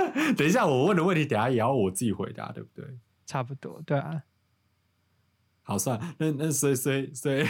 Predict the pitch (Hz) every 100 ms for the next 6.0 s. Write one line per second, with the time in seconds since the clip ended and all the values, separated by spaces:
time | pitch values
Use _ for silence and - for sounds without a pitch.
0 | - - 233 240 311 320 320 415 240 262
1 | 294 302 254 240 - 320 311 208 151 -
2 | - 135 160 147 - 170 302 285 240 202
3 | 185 180 180 185 156 127 156 151 165 147
4 | 160 131 - 117 110 127 104 113 110 113
5 | - 127 110 117 107 101 98 90 -